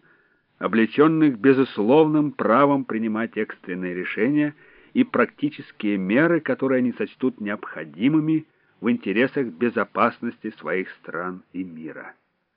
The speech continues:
Итак, авианосец «Конвенция» находился в тот час в открытом океане южнее Алеутов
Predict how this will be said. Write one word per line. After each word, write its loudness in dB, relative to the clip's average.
Итак, -2
авианосец 4
«Конвенция» 6
находился 2
в -12
тот 0
час 2
в 0
открытом 0
океане 0
южнее 0
Алеутов 0